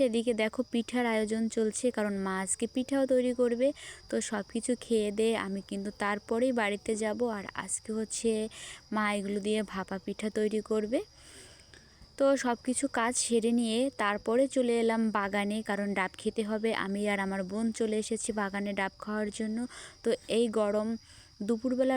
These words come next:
রোদ উঠলে কিন্তু ডাব খেতে ভালোই লাগে, আর আমার কাছে কিন্তু ভীষণ ভালো লাগে ডাব খেতে। তো তোমাদের কাছে কেমন লাগে সেটা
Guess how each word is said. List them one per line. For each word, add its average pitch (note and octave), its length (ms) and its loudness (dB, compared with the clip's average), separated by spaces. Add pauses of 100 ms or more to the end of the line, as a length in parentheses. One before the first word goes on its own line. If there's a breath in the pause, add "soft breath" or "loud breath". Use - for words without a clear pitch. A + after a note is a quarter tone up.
রোদ G#3+ 220 2
উঠলে A3 280 0
কিন্তু A3+ 240 0 (260)
ডাব G3 200 0 (120)
খেতে A3+ 240 -2 (140)
ভালোই A#3 360 2
লাগে, A#3 260 2
আর G#3 140 0
আমার F#3+ 280 -4
কাছে A3+ 200 -2 (120)
কিন্তু A3+ 200 0 (140)
ভীষণ A3+ 400 -2 (140)
ভালো G#3+ 180 -2 (100)
লাগে G#3+ 180 0 (100)
ডাব G3 220 -2
খেতে। A3+ 200 -4 (100)
তো A#3 60 0 (440 loud breath)
তোমাদের A3 420 0
কাছে A3+ 200 -2 (100)
কেমন G#3 240 -2 (100)
লাগে G#3 200 -2 (120)
সেটা G3+ 240 -4